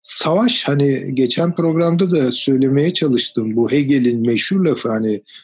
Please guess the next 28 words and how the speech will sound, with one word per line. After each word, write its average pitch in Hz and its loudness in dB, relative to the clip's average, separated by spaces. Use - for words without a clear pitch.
e, 123 0
da-, 123 2
biriken 131 0
kara 139 -2
bulutları 123 2
dağıtır 120 0
meselesi. 233 -2
Yani 131 0
krizi 190 2
aşmanın 170 2
yolu 160 2
savaştır. - -2
Bunu, 151 0
e, 135 2
Rosa 143 2
Luxemburg 139 0
da 143 0
Sermaye 123 0
Birikimi 117 -2
kitabında 107 -4
gayet 143 -2
güzel, 107 -2
net 147 -2
ortaya 104 -2
koydu. 151 0
Bunun 123 0
döngüleri 117 2
var. - -4